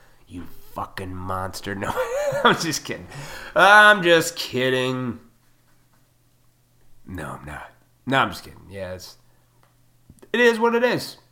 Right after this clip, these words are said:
All right, I gotta go. <sighs> Oh, God. I apologize. I should not have drank so much coffee before, but I feel fucking great.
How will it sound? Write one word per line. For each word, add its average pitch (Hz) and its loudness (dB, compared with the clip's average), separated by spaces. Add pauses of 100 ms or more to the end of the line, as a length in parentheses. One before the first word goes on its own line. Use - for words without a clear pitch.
All 135 4
right, 104 2 (260)
I 147 0
gotta 160 2
go. 170 2 (500)
<sighs> - -4 (220)
Oh, - -14
God. - -16 (1500)
I 117 0 (240)
apologize. 90 -10
I 87 -14
should 87 -16
not 95 -12
have 90 -16
drank 90 -16
so - -14
much 92 -16
coffee 92 -16
before, 92 -18
but - -20
I 98 -18
feel 180 -18
fucking - -20
great. - -18